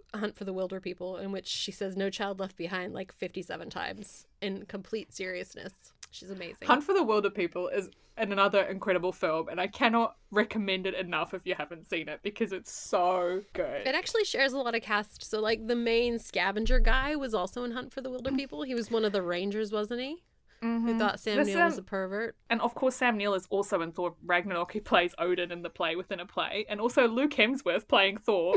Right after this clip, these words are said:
Speaker 2: I mean,
Speaker 1: <laughs>
Speaker 2: genius. Yeah, you'll notice this a lot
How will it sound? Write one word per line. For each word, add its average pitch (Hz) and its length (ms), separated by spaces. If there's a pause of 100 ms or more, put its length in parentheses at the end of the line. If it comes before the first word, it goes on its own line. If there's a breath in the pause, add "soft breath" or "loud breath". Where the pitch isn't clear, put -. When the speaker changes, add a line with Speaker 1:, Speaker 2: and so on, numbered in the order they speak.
Speaker 2:
I 208 100
mean, 185 260 (120)
Speaker 1:
<laughs> 226 140
Speaker 2:
genius. 233 840
Yeah, 220 140
you'll 220 200
notice 294 280
this 285 180
a 226 60
lot 170 320